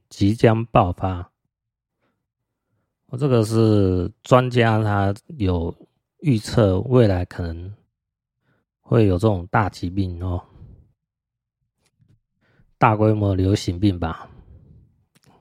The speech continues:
可能会爆发哦。这跟路德的那个节目嘛，哦，有讲到，就是说中共可能又要犯第二次的那个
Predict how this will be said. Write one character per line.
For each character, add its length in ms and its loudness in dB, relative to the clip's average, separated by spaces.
可 140 -8
能 160 -2
会 180 6
爆 220 2
发 260 -4
哦。 260 -6
这 160 -2
跟 420 6
路 200 6
德 440 4
的 320 2
那 100 2
个 180 4
节 300 0
目 180 0
嘛， 280 -2
哦， 120 -2
有 140 0
讲 300 -4
到， 240 2
就 60 2
是 60 2
说 480 2
中 220 0
共 180 4
可 80 -2
能 200 0
又 160 4
要 280 4
犯 440 0
第 240 0
二 120 0
次 320 -4
的 420 -4
那 160 -8
个 380 -6